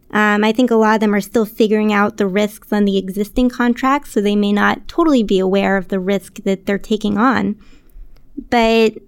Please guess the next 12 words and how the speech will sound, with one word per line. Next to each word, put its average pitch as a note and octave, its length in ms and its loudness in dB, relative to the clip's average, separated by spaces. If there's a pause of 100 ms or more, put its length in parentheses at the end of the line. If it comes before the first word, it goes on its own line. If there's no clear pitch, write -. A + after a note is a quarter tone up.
(100)
you C#4+ 140 4
know, G3+ 300 2
I, A#3 260 0 (1000)
it B3 260 0
really, C4+ 400 2
it A3 80 0
depends C4 380 0
on B3 80 2
where A#3 160 0
they G#3+ 100 0
are, B3 240 0
too. A3+ 480 0